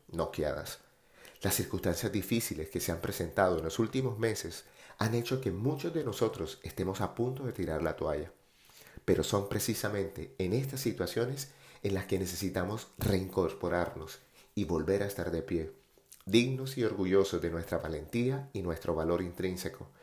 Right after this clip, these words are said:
por todo aquello que hemos aprendido e incorporado. Ponernos nuevamente de pie a pesar de las adversidades es una de las características de los Real Pro, personas resilientes y dignas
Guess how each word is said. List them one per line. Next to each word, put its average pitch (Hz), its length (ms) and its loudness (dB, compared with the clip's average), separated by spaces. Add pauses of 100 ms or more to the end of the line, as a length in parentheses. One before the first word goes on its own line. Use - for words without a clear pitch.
(340)
por 87 200 0
todo 123 360 -2
aquello 87 520 2
que 92 120 4
hemos 95 260 0
aprendido 95 560 -2 (240)
e 85 100 6
incorporado. 78 720 0 (840)
Ponernos 92 440 2
nuevamente 104 520 2
de 90 120 2
pie 98 360 2 (260)
a 90 120 0
pesar 90 320 2
de 107 80 2
las 107 160 0
adversidades 87 840 2 (360)
es - 180 0
una 127 180 2
de 123 80 2
las 110 140 0
características 92 720 0
de 95 100 0
los 82 200 -4
Real 104 320 0
Pro, - 300 -6 (420)
personas 101 400 0
resilientes 98 800 0
y 87 60 0
dignas 107 480 0